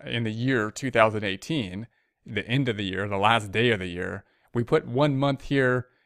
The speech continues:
and, uh, we may, we may still be putting twelve months ju-, if the, it was the date or the year of birth, but note the software, even with one month, is calculating the, uh, credit here, whereas if it wasn't the first year of life, then, <laughs> and it was only one month,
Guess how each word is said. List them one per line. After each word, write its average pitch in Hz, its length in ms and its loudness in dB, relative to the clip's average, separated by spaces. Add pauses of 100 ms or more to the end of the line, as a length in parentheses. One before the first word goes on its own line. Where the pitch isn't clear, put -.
(140)
and, 117 340 0
uh, 110 260 2
we 123 80 0
may, 180 280 2
we 135 180 0
may 156 220 2
still 147 380 -2
be 127 120 0
putting 131 320 2
twelve 131 320 0
months 117 320 -4 (220)
ju-, 127 240 0
if 123 360 -2
the, 123 180 -2 (100)
it 127 100 -2
was 113 200 -2
the 107 180 -6
date 117 400 -2 (260)
or 117 120 -2
the 107 100 -4
year 110 300 0
of 98 320 -2
birth, 113 420 0
but 107 180 -2
note 113 180 -2
the 113 100 -6
software, 113 500 2
even 110 240 -6
with 104 160 -8
one 113 240 -4
month, 104 240 -6
is 104 100 -12
calculating 101 800 -2 (460)
the, 107 500 -4
uh, 101 300 -4
credit - 500 0 (320)
here, 101 340 -2 (200)
whereas 104 480 2
if 101 100 -12
it 98 80 -8
wasn't 110 300 0
the 95 80 -12
first 110 320 -8
year 101 100 -4
of 95 80 -10
life, 92 380 -4
then, 95 220 -6
<laughs> 151 180 -2
and 110 120 -4
it 101 60 -6
was 107 160 -6
only 107 180 -2
one 104 280 -4
month, 98 240 -6